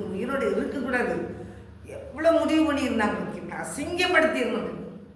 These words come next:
அவங்களையும் அவங்க மனைவி பிள்ளைகள் எல்லாத்தையும் இந்த சிங்க கபியில போட்டாங்கன்னு போட்டிருக்கு பைபிள்ல, தானியேல்ல ஆறாம் அதிகாரத்துல.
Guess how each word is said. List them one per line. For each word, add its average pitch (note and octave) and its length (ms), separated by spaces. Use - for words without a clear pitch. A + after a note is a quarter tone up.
அவங்களையும் E3+ 920
அவங்க D3+ 320
மனைவி E3+ 420
பிள்ளைகள் F#3 500
எல்லாத்தையும் A#3 680
இந்த G3+ 140
சிங்க F3+ 240
கபியில F3 360
போட்டாங்கன்னு D#3+ 520
போட்டிருக்கு C#3 320
பைபிள்ல, C#3+ 300
தானியேல்ல D#3+ 420
ஆறாம் E3+ 340
அதிகாரத்துல. - 460